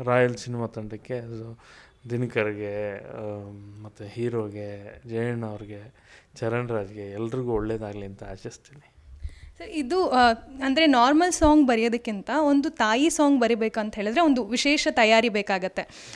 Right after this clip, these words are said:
Speaker 2: ಅಂದ್ರೆ, ಆ, ಸಾಮಾನ್ಯವಾಗಿ ಬೇರೆ ಸಾಂಗ್ ಕಂಪೇರ್ ಮಾಡಿದ್ರೆ ಇದನ್ನ ಜನಗಳು ತುಂಬ ಬೇಗ ಹಚ್ಕೊಂಡ್ಬಿಡ್ತಾರೆ. ಆ, ಈ ಒಂದು ಸಾಂಗ್ ಬರಿಬೇಕಾದ್ರೆ ನೀವು ಯಾವ ರೀತಿ ವರ್ಕ್ ಮಾಡಿದ್ರಿ, ಏನೇನ್ ರೆಫರೆನ್ಸ್ ತಗೊಂಡ್ರಿ ಅಂತ?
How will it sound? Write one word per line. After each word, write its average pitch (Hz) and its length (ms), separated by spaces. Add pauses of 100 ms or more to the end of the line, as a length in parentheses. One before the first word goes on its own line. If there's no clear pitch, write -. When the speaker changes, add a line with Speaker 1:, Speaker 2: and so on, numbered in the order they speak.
(120)
Speaker 2:
ಅಂದ್ರೆ, 269 420
ಆ, 254 420
ಸಾಮಾನ್ಯವಾಗಿ 320 720
ಬೇರೆ 262 280
ಸಾಂಗ್ 285 380
ಕಂಪೇರ್ 262 340
ಮಾಡಿದ್ರೆ 254 320
ಇದನ್ನ 277 200 (140)
ಜನಗಳು 262 420
ತುಂಬ 277 180
ಬೇಗ 247 260
ಹಚ್ಕೊಂಡ್ಬಿಡ್ತಾರೆ. 202 840 (580)
ಆ, 269 260
ಈ 302 200
ಒಂದು 349 140
ಸಾಂಗ್ 302 300
ಬರಿಬೇಕಾದ್ರೆ 254 600
ನೀವು 330 360
ಯಾವ 247 280
ರೀತಿ 294 380
ವರ್ಕ್ 233 300
ಮಾಡಿದ್ರಿ, 214 560
ಏನೇನ್ 262 280
ರೆಫರೆನ್ಸ್ 285 460
ತಗೊಂಡ್ರಿ 208 500
ಅಂತ? 180 220